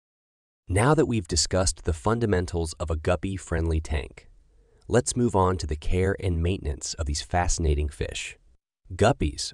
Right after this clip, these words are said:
are omnivorous, which means they will eat a variety of food sources. A high-quality flake food formulated for tropical fish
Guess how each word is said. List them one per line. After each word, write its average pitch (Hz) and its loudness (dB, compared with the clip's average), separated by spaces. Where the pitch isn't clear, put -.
are 90 0
omnivorous, 85 0
which 98 0
means 110 -2
they 107 2
will 104 0
eat 107 -10
a 98 -4
variety 92 0
of 85 0
food 80 -2
sources. - -6
A 82 0
high-quality 107 0
flake 98 -4
food 80 -6
formulated 107 -2
for 87 -6
tropical 82 -4
fish - -4